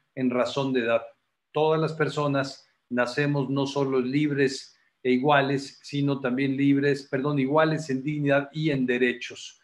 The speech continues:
dice claramente la Declaración Universal. Eh, esta perspectiva de la Convención está fundada, está centrada, perdón, resumida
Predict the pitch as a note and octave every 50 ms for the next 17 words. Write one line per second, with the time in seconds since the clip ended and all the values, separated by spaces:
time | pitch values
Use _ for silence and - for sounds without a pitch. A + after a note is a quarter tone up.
0 | _ _ _ _ _ - A#2+ C3 B2+ - C3 B2+ C3 C3 B2 B2 A#2+ A#2 B2 B2
1 | A#2+ A#2+ B2 A#2+ A#2 A2 A2 G#2+ - - A2+ A2 G#2+ G2 - B2 A#2+ A#2 A#2 A2+
2 | G#2+ G#2 G#2 G2+ - - G#2 - _ _ _ _ _ _ _ _ _ _ _ -
3 | E3 D#3+ D#3+ D#3+ - - - - E3+ F#3 F3+ F#3 - F#3 F3+ F3 E3 D#3 - -
4 | - C#3+ C3 - - C#3 C3+ - E3 E3+ E3 D3 B2+ - - C3 B2+ C3 B2+ B2+
5 | D3 E3 E3 F3 - - C#3 C3 - - - E3+ E3+ D#3+ - - C#3+ C#3 C#3 C#3
6 | D#3+ E3 D#3+ D#3 D3+ D3+ - - - - F#3+ F3+ F3+ E3 D3+ D3 D#3+ F3 F3+ F3+
7 | F3 D#3+ C#3+ - C#3 C3 C3+ C#3+ D3+ D#3+ D3 C#3+ C#3 C3 - - C#3+ C#3 D3+ E3+
8 | F3+ F3 E3 D3 B2 - -